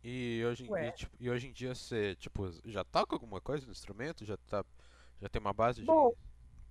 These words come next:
Speaker 1: Teoria
Speaker 2: Bom, eu
Speaker 1: musical?
Speaker 2: hoje, hoje, ó, eu já aprendi violão, eu já aprendi violão e, e, e já aprendi bateria, tanto que eu tô fazendo uma, uma,
Speaker 1: Sim.
Speaker 2: algumas viradas,
Speaker 1: É.
Speaker 2: umas viradas lá de bateria que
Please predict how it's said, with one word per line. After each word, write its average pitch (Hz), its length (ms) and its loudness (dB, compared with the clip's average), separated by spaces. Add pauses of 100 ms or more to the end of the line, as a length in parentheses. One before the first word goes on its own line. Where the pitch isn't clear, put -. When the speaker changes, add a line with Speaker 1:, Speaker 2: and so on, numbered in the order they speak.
Speaker 1:
Teoria 254 180 10
Speaker 2:
Bom, 220 120 6
eu 226 100 10
Speaker 1:
musical? - 20 12
Speaker 2:
hoje, 233 220 6
hoje, 226 220 6
ó, 185 340 10
eu 196 140 2
já 233 120 6
aprendi 220 420 0
violão, 196 760 6
eu 170 100 -2
já 180 80 6
aprendi 185 340 0
violão 190 760 4
e, 208 800 -4
e, 185 140 -4 (200)
e 196 220 -2
já 196 160 6
aprendi 196 340 0
bateria, 196 540 4
tanto 170 220 -10
que - 80 -8
eu 175 60 -4
tô 180 120 -4
fazendo 165 380 0
uma, 151 400 -8 (920)
uma, 156 200 -2
Speaker 1:
Sim. 123 600 6 (960)
Speaker 2:
algumas 269 380 6
viradas, 175 720 6
Speaker 1:
É. 185 100 -8
Speaker 2:
umas 180 220 0
viradas 165 460 4
lá 160 120 2
de 160 100 -2
bateria 156 600 -4
que 160 720 -4